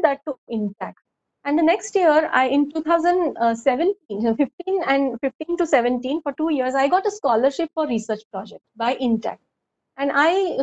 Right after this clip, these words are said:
created an atlas of religious cultural landscape of the Kulu Valley. So I, I'm not showing you that right now, but I, I'm just showing you how one studio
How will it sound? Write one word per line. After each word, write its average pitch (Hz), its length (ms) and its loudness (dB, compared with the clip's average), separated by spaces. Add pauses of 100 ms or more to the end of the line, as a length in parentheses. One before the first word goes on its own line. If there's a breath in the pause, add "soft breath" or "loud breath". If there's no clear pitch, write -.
created 349 400 2
an 359 140 6
atlas 285 760 0
of 285 300 2 (400)
religious 330 460 2
cultural 302 440 2
landscape 247 560 0
of 226 160 2
the 269 100 4
Kulu 220 280 2
Valley. 190 300 -2
So 233 160 -2
I, 240 180 2
I'm 240 220 2
not 320 180 0
showing 269 300 2
you 262 160 2
that 208 240 0
right 208 240 -2
now, 320 160 -6
but 381 100 2
I, 285 260 4
I'm 285 200 4
just 427 240 2
showing 349 240 4
you 359 240 2
how 330 180 6
one 349 340 2
studio 277 800 2